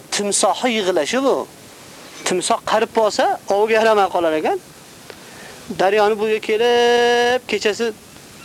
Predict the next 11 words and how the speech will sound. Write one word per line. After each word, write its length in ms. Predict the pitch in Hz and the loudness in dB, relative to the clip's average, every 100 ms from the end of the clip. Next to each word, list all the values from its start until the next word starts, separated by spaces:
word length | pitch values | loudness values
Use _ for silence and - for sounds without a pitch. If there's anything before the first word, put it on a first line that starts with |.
| - 190 | -10 -2
yig'lab 280 | 202 214 | 2 2
o'tirar 280 | 190 185 135 | 2 0 -2
ekan. 220 | 123 - - - - - - - - - - - - | -4 -12 -16 -20 -20 -20 -20 -20 -20 -20 -20 -20 -8
Yig'lab 300 | 165 202 247 | -4 0 2
o'tirsa, 340 | 233 233 208 311 | 2 -2 -4 -4
ko'zini 400 | - 220 214 247 254 208 - | -4 -4 -2 0 0 -4 -4
hali 180 | 196 196 | -2 0
oy 200 | 214 233 | 0 0
nuri 260 | 220 226 | -2 -4
tushib, 280 | 196 - 339 - - - - - - | -4 -2 -4 -6 -20 -20 -20 -20 -6
nimalar 320 | 175 208 226 | -2 2 0